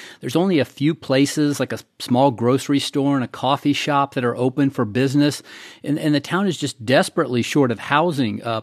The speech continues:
Poland has donated these prefabricated dormitory-style housing modules,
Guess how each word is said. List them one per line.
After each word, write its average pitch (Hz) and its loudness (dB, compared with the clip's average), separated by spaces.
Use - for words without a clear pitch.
Poland 180 2
has 131 -2
donated 131 0
these 123 -2
prefabricated 160 0
dormitory-style 151 0
housing 156 2
modules, 113 2